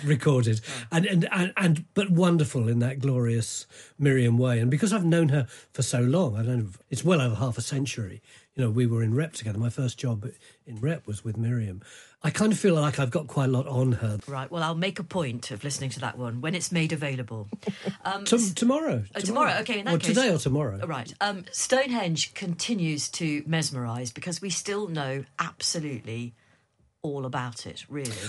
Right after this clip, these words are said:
Speaker 1: I wouldn't say that's true. I think we are gradually learning much more about
Speaker 2: Well,
Speaker 1: it.
Speaker 2: who built it then?
Speaker 1: The people who built it.
Speaker 2: But we don't know who they are.
Speaker 1: Well, I tell you what we do know. Um, God, you're aggressive, aren't you?
Speaker 2: Yes.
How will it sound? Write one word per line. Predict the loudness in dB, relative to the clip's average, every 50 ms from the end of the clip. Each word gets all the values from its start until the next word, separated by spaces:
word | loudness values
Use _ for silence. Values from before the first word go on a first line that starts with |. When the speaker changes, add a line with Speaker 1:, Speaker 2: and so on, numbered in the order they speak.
| -4 0
Speaker 1:
I | 4 4
wouldn't | 6 6 6 4 4
say | 4 4 4 4
that's | 4 2 -2 -2 -6
true. | -6 -2 2 2 4 4 4 2
I | 2
think | 0 0 0 0 2 4
we | 4 6 6 6
are | 6 4 4 4 4 2
gradually | 2 2 2 2 2 0 2 2 2 4
learning | 4 4 2 2 2 2 0 0
much | 0 -2 -4 -6 -4 -2
more | 0 0 0 -2
about | -2 -2 -2 -2 -2 -2
Speaker 2:
Well, | -2 -2
Speaker 1:
it. | -2
Speaker 2:
who | -2 -2
built | 0 2 2 2 2 0 -2
it | -2 -2 -2
then? | -4 -4 -4 -6 -8 -10 -12 _ _ _ _ _ _ _ _ -20 -20 _ _ -20 -8 2
Speaker 1:
The | 4 4 4 4 2
people | 4 6 6 6 6 4 4 6
who | 6 4 4
built | 4 2 2 2 2 0 -2
it. | -4 -4 -4 -8 -14 -18 -20 -20 _ _ -20 -16 -8 -8 -6 -2 -2 -2 -2 0
Speaker 2:
But | -4 -4 -4
we | -4 -4 -2
don't | -2 -2 -2 -2 -4 -6
know | -6 -6
who | -6 -4 -6 -4 -4
they | -4 0 2
are. | 4 6
Speaker 1:
Well, | 6 6 6 4 4 2 0 2
I | 2 0
tell | 2 4 4 4
you | 4 6
what | 4 4 2
we | 2 0
do | 0 2 2 4 6 6 6 4
know. | 2 0 -2 -6 -8 -12 -16 _ _ _ _ -20 _ _ _ _ _ _ _ _ _ -2
Um, | 2 2 2 2 0 -2
God, | -6 -4 -4 -2 -4
you're | -4 -6 -10
aggressive, | -12 -12 -10 -8 -6 -6 -4 -4 -2 0
aren't | 0 -2 -2 -2
you? | -4 -6 -4 -4
Speaker 2:
Yes. | -4 -4 -4 -4